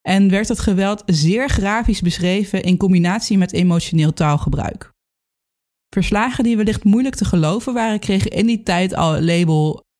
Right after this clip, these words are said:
waar gebeurd. De auteurs van deze verslagen maakten expliciet duidelijk dat ze relevant waren voor alle christenen, omdat het ging om de gevolgen van zondigen. Het zal je dan ook niet verbazen dat vrijwel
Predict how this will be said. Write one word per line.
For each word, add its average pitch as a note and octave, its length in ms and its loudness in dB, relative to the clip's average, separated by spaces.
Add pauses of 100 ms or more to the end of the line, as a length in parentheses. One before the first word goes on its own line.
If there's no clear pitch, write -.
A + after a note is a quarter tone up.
waar D#3+ 240 0
gebeurd. - 540 -2 (1120)
De F3 120 0
auteurs G3 480 0
van C#4+ 100 -2
deze A3+ 280 0
verslagen F#3 720 -2
maakten E3+ 320 0
expliciet G#3+ 580 -2
duidelijk F#3+ 460 0
dat F3+ 140 -4
ze F#3+ 100 0
relevant E3+ 540 0
waren F#3 300 0
voor - 160 -4
alle A#3+ 280 -2
christenen, - 640 -4 (320)
omdat F#3 340 2
het F#3+ 120 0
ging B3+ 260 2
om G3+ 160 0
de F#3+ 60 2
gevolgen G#3 500 0
van F3 180 2
zondigen. D#3 640 2 (840)
Het F3 180 0
zal G#3+ 160 0
je A#3+ 100 0
dan A#3 160 -2
ook G#3+ 140 -2
niet A3+ 180 2
verbazen G3 520 0
dat G#3 160 -2
vrijwel G3 460 -2